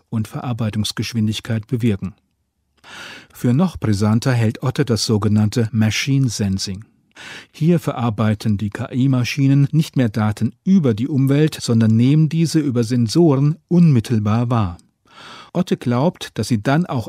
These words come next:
elementar wahrnehmen können, was ein Objekt bedeutet.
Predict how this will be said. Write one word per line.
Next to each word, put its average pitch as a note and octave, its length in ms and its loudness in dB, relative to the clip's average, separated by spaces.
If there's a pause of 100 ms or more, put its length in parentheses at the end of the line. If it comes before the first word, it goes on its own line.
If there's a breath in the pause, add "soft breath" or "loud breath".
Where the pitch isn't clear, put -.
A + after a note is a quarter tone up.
(120)
elementar C#3+ 640 0
wahrnehmen B2+ 580 2
können, D3 340 2
was D3 220 0
ein D#3+ 160 0
Objekt - 580 -6
bedeutet. C#3 600 -2